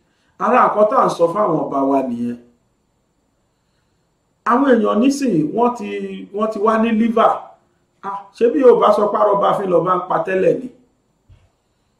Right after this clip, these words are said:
Ẹ ṣùgbọ́n ọba tó bá, ọba tó bá dúró nídùú pé àpọ́nlé ni. Ẹ wo ohun tó lọ ṣẹlẹ̀ láàfin Aláàfin lénìí.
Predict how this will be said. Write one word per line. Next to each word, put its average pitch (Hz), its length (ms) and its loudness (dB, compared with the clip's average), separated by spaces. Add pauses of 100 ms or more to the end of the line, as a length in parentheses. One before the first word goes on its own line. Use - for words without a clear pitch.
(440)
Ẹ 302 80 -2
ṣùgbọ́n 254 380 0 (140)
ọba 247 280 2
tó 262 140 -2
bá, 269 160 -2 (340)
ọba 233 300 -4
tó 254 160 -2
bá 262 200 0
dúró 247 300 2
nídùú 214 400 0 (100)
pé 220 180 0
àpọ́nlé 190 540 0
ni. 180 200 -2 (1600)
Ẹ - 80 2
wo 240 80 6
ohun 247 160 8
tó 262 120 2
lọ 247 140 6
ṣẹlẹ̀ 226 380 4
láàfin 202 400 2
Aláàfin 190 500 0
lénìí. 190 400 -2